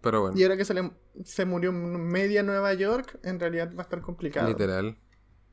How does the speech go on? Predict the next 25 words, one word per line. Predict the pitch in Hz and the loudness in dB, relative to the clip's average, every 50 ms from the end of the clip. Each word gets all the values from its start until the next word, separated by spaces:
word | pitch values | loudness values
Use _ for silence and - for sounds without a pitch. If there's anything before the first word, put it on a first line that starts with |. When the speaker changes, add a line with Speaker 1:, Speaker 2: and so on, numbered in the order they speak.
| _ _ - - - - - | _ _ -20 -20 -20 -14 -8
Speaker 2:
Weón, | 131 135 127 120 127 156 175 180 175 - | -4 -2 -2 -2 -2 -4 -6 -8 -10 -12
está | - - - - 156 | -18 -18 -12 -8 -6
la | 156 151 139 | -6 -4 -4
cagada. | 135 131 131 135 196 220 - | -4 -6 -6 -6 -8 -6 -2
Speaker 1:
Comenten | - 117 113 113 113 117 127 123 | 0 2 2 2 2 0 -2 -2
si | - 135 120 | -2 -2 -2
quieren | 113 127 120 127 127 123 | 0 0 -2 0 -2 -2
el | 123 123 123 123 120 123 123 120 120 - - | -2 -2 -4 -4 -4 -4 -6 -6 -8 -8 -2
coronavirus | - 120 117 120 123 120 120 120 120 123 123 123 123 - - | 0 2 2 2 2 2 4 4 4 2 2 0 -2 -4 -6
parte | - - 127 - - - 123 | -6 -6 -6 -6 -6 -6 -4
dos. | 120 120 123 - - - - _ _ _ - - _ _ _ _ - | -4 -6 -8 -12 -20 -20 -20 _ _ _ -20 -20 _ _ _ _ -4
Corona-, | - 113 110 113 117 120 120 113 113 113 | 0 2 4 4 6 4 4 4 4 4
coronavirus | - 117 113 117 117 117 117 120 120 123 120 117 | 4 4 4 6 6 6 6 4 4 4 4 2
en | 117 | 0
cuarentena. | 117 - 113 110 107 107 - - 113 110 110 110 - _ _ _ _ - - - | 0 0 0 0 0 -2 -2 -4 -4 -4 -6 -8 -14 _ _ _ _ -18 0 4
Speaker 2:
Coronavirus | 196 185 175 180 175 170 160 165 165 196 180 160 175 | 6 6 6 6 6 6 6 6 8 6 6 6 6
ahora | 156 165 175 170 | 4 4 4 4
es | 165 | 2
personal. | - 175 160 123 - - 170 - | 2 2 2 4 6 8 8 8
Speaker 1:
<laughs> | - - - - - - - - 427 381 - - - - _ _ - - - - - - - 571 - - - - - - - - - - - - - - - - - - - - - | 8 6 0 -2 -2 0 2 4 4 4 4 2 -6 -20 _ _ -20 -20 -20 -20 -20 -20 -20 -20 -20 -20 -20 -18 -16 -14 -14 -14 -14 -16 -16 -16 -18 -18 -18 -18 -18 -18 -18 -16 -4
Ya, | - 107 107 - - - | -2 0 0 0 0 0
eh, | 131 117 113 113 113 113 113 113 110 110 107 107 107 107 107 110 117 - | 2 4 6 6 6 4 4 4 2 2 0 0 -2 -2 -4 -6 -8 -4
¿qué | - - 165 | -2 4 6
te | 226 233 | 6 8
parecieron | 233 226 208 202 - - 196 196 196 196 202 202 196 196 190 - | 8 8 6 4 2 2 2 2 2 0 -2 -4 -6 -8 -10 -12